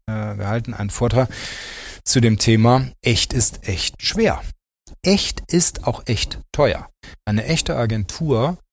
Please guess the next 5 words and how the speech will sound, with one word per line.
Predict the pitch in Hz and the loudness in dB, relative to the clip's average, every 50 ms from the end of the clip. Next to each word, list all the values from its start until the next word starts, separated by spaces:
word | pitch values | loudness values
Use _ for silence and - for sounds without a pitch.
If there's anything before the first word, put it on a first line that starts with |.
| _ _ _ _ _ _ _ _ - - - - | _ _ _ _ _ _ _ _ -20 -20 -8 -4
fordert | - - - - 135 139 151 147 135 120 135 - | -4 -2 0 2 2 2 4 4 4 2 2 0
vom | - - - 113 107 85 | -2 -6 -4 -4 -2 0
Hersteller | 80 101 113 120 123 - - - 147 143 151 156 160 165 156 - | 0 2 2 2 0 0 -2 -2 0 2 2 2 0 0 -2 -6
quasi | - - - - 101 92 101 113 131 127 - 156 156 147 156 185 190 165 - - _ _ - | -10 -10 -4 -2 -2 0 0 0 0 0 -2 -2 -4 -4 -4 -4 -6 -6 -8 -12 _ _ -4
eine | 117 117 117 117 120 123 120 117 120 120 120 120 120 | -2 0 2 2 2 2 2 2 0 0 -2 -4 -8